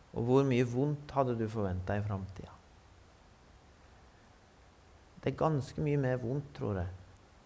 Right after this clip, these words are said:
enn, for du har ikke noe håp om å slippe fri. Hvor skulle de rø-, rømme hen? Uansett om de rømte, så ble de jo fanget eller drept.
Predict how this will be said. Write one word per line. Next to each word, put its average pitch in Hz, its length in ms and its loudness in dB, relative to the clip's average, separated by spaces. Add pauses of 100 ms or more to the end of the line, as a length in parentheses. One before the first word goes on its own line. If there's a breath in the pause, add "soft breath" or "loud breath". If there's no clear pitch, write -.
(100)
enn, 98 180 -2 (880)
for 131 120 0
du 156 80 6
har 156 80 0
ikke 175 140 -2
noe 175 100 0
håp 147 280 2
om 170 80 0
å 165 40 -4
slippe 170 280 -4
fri. 302 220 -8 (1040)
Hvor 185 140 -2
skulle 202 260 2
de 202 140 4
rø-, - 260 2
rømme 196 300 2
hen? - 120 -12 (720)
Uansett 226 480 2
om 240 80 0
de 208 120 6
rømte, 220 580 0 (580)
så - 120 -20
ble 139 120 0
de 180 60 0
jo 202 80 -4
fanget 160 640 -2
eller 170 180 -2
drept. - 560 -6